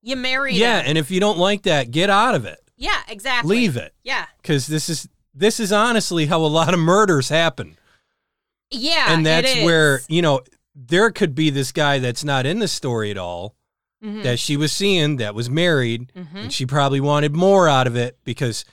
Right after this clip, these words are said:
Speaker 2: he's gonna choose me over her.
Speaker 1: Right.
Speaker 2: You know, that's, uh, there's, there's, uh, there's a thousand stories like this.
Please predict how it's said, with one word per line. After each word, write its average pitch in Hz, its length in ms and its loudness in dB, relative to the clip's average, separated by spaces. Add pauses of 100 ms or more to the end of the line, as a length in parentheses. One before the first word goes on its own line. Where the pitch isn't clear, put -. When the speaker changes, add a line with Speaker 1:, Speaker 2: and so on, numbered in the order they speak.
Speaker 2:
he's 131 340 -6
gonna 151 220 0
choose 151 420 2
me 147 480 0 (400)
over 117 340 -2
her. 165 480 4
Speaker 1:
Right. 180 340 -4 (180)
Speaker 2:
You 165 160 -2
know, 143 140 4
that's, 165 200 0
uh, 180 180 -2 (480)
there's, 190 420 2
there's, 180 320 2
uh, 175 280 -4
there's 165 380 0
a 175 80 0
thousand 190 640 0
stories 175 540 0
like 98 200 -10
this. - 340 -18